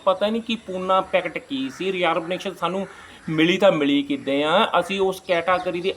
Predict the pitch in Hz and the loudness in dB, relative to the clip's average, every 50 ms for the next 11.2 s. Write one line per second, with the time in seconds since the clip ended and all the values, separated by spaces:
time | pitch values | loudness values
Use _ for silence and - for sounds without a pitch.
0 | - - 165 160 143 175 180 - - - 135 143 151 170 190 190 226 208 - - | -4 -4 -4 -2 0 2 0 0 2 2 2 2 4 2 2 0 -2 -4 -4 -4
1 | - 160 156 175 180 175 165 160 165 180 165 135 113 107 123 127 135 135 131 - | -2 -2 -2 -2 -4 -4 -4 0 2 2 2 2 2 2 4 4 4 4 2 0
2 | 123 117 110 101 95 87 - - - - - - - - - - - _ _ _ | -4 -6 -6 -6 -8 -12 -14 -18 -20 -20 -18 -18 -18 -20 -20 -20 -20 _ _ _
3 | - - - 127 123 151 175 196 - - - - - - - - 170 175 214 240 | -14 -8 -4 -2 0 -2 -2 -4 -10 -18 -20 -20 -20 -18 -8 -2 0 0 2 2
4 | 247 - 254 240 185 196 202 196 214 226 202 220 - 220 180 156 156 147 156 170 | 2 2 2 4 6 6 4 6 4 2 2 2 0 0 2 4 4 4 4 4
5 | 180 190 196 202 208 208 208 202 208 202 208 202 - 196 - - 196 196 196 - | 4 4 4 2 0 -2 0 -2 -2 -2 -6 -8 -8 -8 -6 -6 -6 -6 -6 -8
6 | - - 147 151 156 - 180 185 185 196 196 196 196 196 190 190 190 196 196 202 | -4 -2 -2 0 2 4 4 4 4 2 -2 0 0 0 0 0 0 0 0 0
7 | 190 185 190 202 214 214 208 196 190 190 190 - - - - 156 151 147 156 175 | -2 -2 -2 -2 0 0 2 2 2 2 2 -2 -18 -18 -10 -6 -4 -4 -2 -2
8 | 196 208 214 220 196 170 196 175 180 151 135 139 - 156 151 143 127 135 135 127 | -2 0 -2 -2 -2 -2 -2 0 2 2 2 2 0 -4 -4 -4 -2 -2 -4 -4
9 | 123 120 135 127 127 117 123 120 - 180 185 185 - - - - - - - - | -4 -6 -4 -4 -4 -4 -4 -4 -2 -4 -4 -4 -8 -20 -20 -20 -20 -12 -4 0
10 | - 175 175 208 202 - - 175 170 175 180 196 196 - 190 175 - 185 180 180 | 0 2 2 0 -2 -2 -2 0 2 2 2 0 0 -2 -4 -4 -2 -2 -2 -2
11 | 175 175 180 185 | 0 0 -2 -2